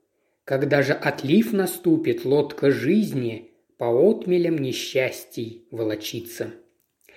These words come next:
Сейчас ещё с приливом мы плывём. Воспользоваться мы должны течением, иль потеряем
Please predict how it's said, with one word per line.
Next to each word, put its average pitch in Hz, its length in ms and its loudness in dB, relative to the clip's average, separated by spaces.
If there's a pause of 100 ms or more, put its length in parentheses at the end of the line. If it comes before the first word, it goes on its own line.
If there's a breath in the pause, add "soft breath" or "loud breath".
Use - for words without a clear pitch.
(180 soft breath)
Сейчас 202 600 0
ещё 175 340 4
с - 100 -4
приливом 160 680 2
мы 127 200 -4
плывём. 117 760 -2 (720)
Воспользоваться 190 1040 2
мы 180 120 2
должны 175 400 4
течением, 156 1040 0 (200)
иль 123 220 -10
потеряем 127 960 0